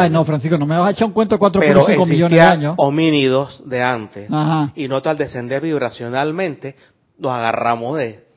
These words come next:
Speaker 2: Ah,
Speaker 1: materia
Speaker 2: ok.
Speaker 1: cárnica.
Speaker 2: La, la, la empató, la empató bien.
Speaker 1: Ujú.
Speaker 2: La empató, sí, pues, dicha, Francisco,
Speaker 1: Ahí
Speaker 2: no
Speaker 1: donde
Speaker 2: es
Speaker 1: tú le, ahí,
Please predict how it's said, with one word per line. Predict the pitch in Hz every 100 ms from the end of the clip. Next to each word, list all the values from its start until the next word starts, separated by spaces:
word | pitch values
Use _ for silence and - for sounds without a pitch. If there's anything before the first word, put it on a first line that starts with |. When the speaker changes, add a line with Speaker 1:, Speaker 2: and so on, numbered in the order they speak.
| _ _
Speaker 2:
Ah, | - 151
Speaker 1:
materia | 135 131
Speaker 2:
ok. | 120
Speaker 1:
cárnica. | 160 147 127 110
Speaker 2:
La, | 165
la, | 156 151 147 147
la | 170
empató, | 156 160 - 180
la | 160
empató | 131 151 190 175
bien. | 156 135 117 110
Speaker 1:
Ujú. | 107
Speaker 2:
La | 120
empató, | 147 135 131 147 139
sí, | 156 127
pues, | 139
dicha, | 160 - 147
Francisco, | 120 110 139 165 175
Speaker 1:
Ahí |
Speaker 2:
no | 165
Speaker 1:
donde | 143
Speaker 2:
es | -
Speaker 1:
tú | -
le, |
ahí, | 175